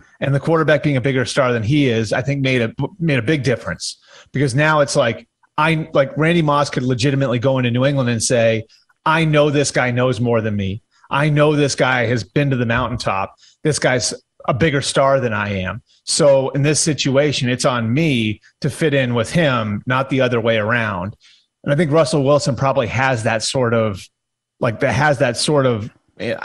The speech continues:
like, I guess leverage is the right word, in a relationship with his receivers, whereas a Baker Mayfield doesn't. You know, a Baker Mayfield, if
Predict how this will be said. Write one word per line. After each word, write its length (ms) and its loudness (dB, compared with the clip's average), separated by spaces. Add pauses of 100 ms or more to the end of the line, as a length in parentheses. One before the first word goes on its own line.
(120)
like, 220 -2
I 120 0
guess 220 -2
leverage 500 0
is 180 -2
the 80 0
right 200 2
word, 440 0 (380)
in 100 0
a 80 2
relationship 760 0
with 120 -4
his 160 -4
receivers, 720 -4 (320)
whereas 280 2
a 60 -2
Baker 320 0
Mayfield 600 0
doesn't. 400 -2 (140)
You 140 0
know, 240 2
a 40 0
Baker 300 0
Mayfield, 440 0
if 200 -2